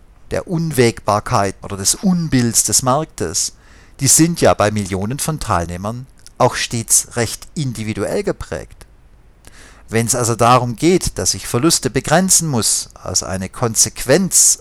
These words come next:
aus meinem Handeln, heißt das nicht, dass mein Handeln schlecht ist. Heißt auch nicht, dass wenn ich einen Verlust mache, äh, sag ich mal, dass ich schlecht bin, sondern im Gegenteil. Es heißt ja, dass ich bei mir bin und dass ich konsequent handle.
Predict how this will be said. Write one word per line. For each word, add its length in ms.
aus 220
meinem 380
Handeln, 500
heißt 220
das 140
nicht, 160
dass 120
mein 160
Handeln 360
schlecht 420
ist. 360
Heißt 240
auch 100
nicht, 280
dass 160
wenn 100
ich 120
einen 100
Verlust 420
mache, 340
äh, 100
sag 140
ich 60
mal, 100
dass 160
ich 300
schlecht 400
bin, 260
sondern 260
im 40
Gegenteil. 520
Es 160
heißt 260
ja, 220
dass 280
ich 240
bei 220
mir 200
bin 420
und 160
dass 160
ich 160
konsequent 800
handle. 500